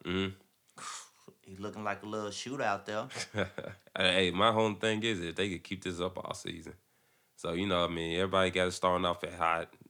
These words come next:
Speaker 1: Happy that the season started.
Speaker 2: Yeah.
Speaker 1: I just gotta see this all the way through the season, you know?
Speaker 2: Yeah, yeah, that's true.
Speaker 1: Especially with Towns and Wiggins, because they, they, they, they are a roller coaster. So
Speaker 2: Yeah.
Speaker 1: so right now they high up.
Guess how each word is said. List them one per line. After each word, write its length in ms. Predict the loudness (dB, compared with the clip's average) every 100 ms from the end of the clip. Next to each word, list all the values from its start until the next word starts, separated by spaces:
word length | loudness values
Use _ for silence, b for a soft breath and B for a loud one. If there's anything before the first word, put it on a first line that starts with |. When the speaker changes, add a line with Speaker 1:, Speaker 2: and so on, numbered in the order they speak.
| _ _ -2
Speaker 1:
Happy 300 | 2 2 2
that 160 | -2 -2
the 40 |
season 320 | -2 -2 -4
started. 420 | -6 -2 0 -2 -8 _
Speaker 2:
Yeah. 160 | -6 -2 0
Speaker 1:
I 60 |
just 100 | 2
gotta 120 | 2
see 140 | 0 -2
this 180 | 0 0
all 140 | 2
the 80 | 0
way 140 | -2
through 220 | -2 -4
the 40 | -4
season, 400 | -4 -4 -4 -4
you 140 | -2
know? 220 | 0 -2 -4
Speaker 2:
Yeah, 160 | -8 -8
yeah, 200 | -10 -8
that's 120 | -8
true. 160 | -8 -6
Speaker 1:
Especially 320 | 0 2 2
with 140 | -2 2
Towns 280 | 2 2
and 140 | 0 0
Wiggins, 380 | 0 0 -4 -10
because 260 | -10 -4
they, 320 | 2 2 2 -4 _ -20 -20 -14
they, 280 | -2 0 0
they, 460 | 0 2 2 0 -4
they 260 | 0 2 4
are 260 | 4 4 2
a 20 |
roller 260 | 0 0 -2
coaster. 400 | -4 -6 -10 -20 -14
So 320 | -10 -10 -12 _ _ _
Speaker 2:
Yeah. 380 | -14 -12 -10 -10
Speaker 1:
so 120 | -4
right 180 | 0 6
now 160 | 6
they 140 | 6 4
high 240 | 6 6
up. 300 | 6 4 0